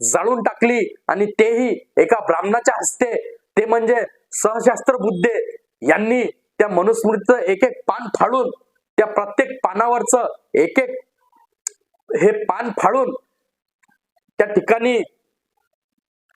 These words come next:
अग्नीत टाकले आणि अग्नीत टाकून अस्पृश्याला ज्या पद्धतीनं मान-, अस्पृश्याला जे अधिकार नाकारले होते त्या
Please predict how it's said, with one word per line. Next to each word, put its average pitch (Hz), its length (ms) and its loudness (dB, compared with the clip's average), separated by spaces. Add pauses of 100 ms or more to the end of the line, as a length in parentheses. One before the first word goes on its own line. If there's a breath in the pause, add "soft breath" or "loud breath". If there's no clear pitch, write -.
(240)
अग्नीत 202 460 0
टाकले 247 520 2 (120)
आणि 185 180 2
अग्नीत 165 340 0 (100)
टाकून 247 440 0 (400)
अस्पृश्याला 240 840 2 (420)
ज्या 214 120 2
पद्धतीनं 233 680 0 (800)
मान-, 165 360 -4 (300)
अस्पृश्याला 233 680 0 (380)
जे 143 80 4
अधिकार 214 540 0
नाकारले 165 600 -2
होते 226 360 0 (340)
त्या 220 160 4